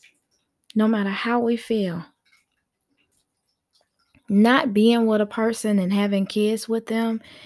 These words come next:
is a big decision. Some people feel like they fail. Some people feel like they'll never have that two-family household. Or some people are like,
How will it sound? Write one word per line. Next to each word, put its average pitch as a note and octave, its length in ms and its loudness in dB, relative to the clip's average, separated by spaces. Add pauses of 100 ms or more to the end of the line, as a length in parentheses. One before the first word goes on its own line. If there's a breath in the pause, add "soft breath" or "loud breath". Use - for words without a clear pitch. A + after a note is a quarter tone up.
(220 loud breath)
is F#3 160 -4
a F3 40 -2
big G3 300 0
decision. F3+ 720 -4 (720)
Some A3+ 360 -2
people B3 260 -4
feel G#3 240 2
like F#3+ 200 -2
they F#3+ 140 -2
fail. F3+ 640 -4 (240)
Some G#3 260 0
people G#3 300 -2
feel F#3+ 300 -2
like F#3 240 -4
they'll F#3 180 -2
never F#3 640 -2 (380 loud breath)
have F#3 680 -4 (120)
that F3 540 -4 (220)
two-family F#3+ 640 -2
household. F3 800 -6 (840)
Or F3+ 800 -4 (300)
some G#3 380 0
people G3+ 600 -2
are F3+ 200 -2
like, F3+ 580 -4